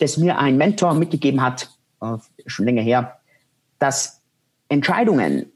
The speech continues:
die du mit einem, mit einem längeren Zeithorizont triffst, also nicht, ich will jetzt aber im Bett liegen bleiben, weil es ist sechs Uhr und ich bin müde,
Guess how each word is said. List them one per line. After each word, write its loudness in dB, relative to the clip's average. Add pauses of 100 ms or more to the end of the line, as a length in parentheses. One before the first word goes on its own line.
(440)
die 4
du 2 (180)
mit 0
einem, 0 (120)
mit 0
einem 4
längeren 2
Zeithorizont 0
triffst, -6 (180)
also -2
nicht, -2 (360)
ich -6
will 0
jetzt 0
aber 2
im 2
Bett -2
liegen 2
bleiben, 2
weil 0
es 0
ist -2
sechs -4
Uhr 2
und 2
ich -4
bin 2
müde, 2